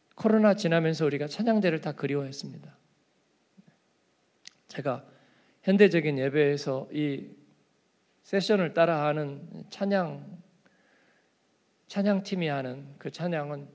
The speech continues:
물론 그 예배나 주제하고 잘 맞출 수 있어요. 그래서 조금 더, 어, 성도들에게 와닿고, 찬양대는 이제 필수곡을 정해가지고 하기 때문에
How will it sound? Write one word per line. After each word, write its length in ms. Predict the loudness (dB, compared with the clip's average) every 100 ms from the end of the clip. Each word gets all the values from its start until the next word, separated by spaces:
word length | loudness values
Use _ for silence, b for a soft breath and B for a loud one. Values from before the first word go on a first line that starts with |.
| -16
물론 320 | -6 -4 -4
그 120 | 0
예배나 600 | 2 4 4 4 2 0
주제하고 760 | -4 -4 2 4 4 2 -4 -4
잘 240 | -4 -2
맞출 360 | 0 -4 -4 -6
수 120 | -6
있어요. 380 | -10 -10 -14 -14 b b
그래서 240 | -8 -6 -4
조금 360 | -4 -4 -4
더, 280 | -2 -2 -4 -10
어, 360 | -12 -12 -14 -20 b b
성도들에게 720 | -2 0 2 2 0 -2 -4 -6
와닿고, 520 | -6 -6 -8 -10 -14 -16 b b b -6
찬양대는 840 | 4 6 6 6 4 4 0 -8 -18 -20 _ _ _
이제 140 | -8 -8
필수곡을 600 | -6 -6 -4 -2 0 0
정해가지고 580 | 0 0 0 -2 -4 -6
하기 200 | -8 -6
때문에 520 | -6 -4 -4 -6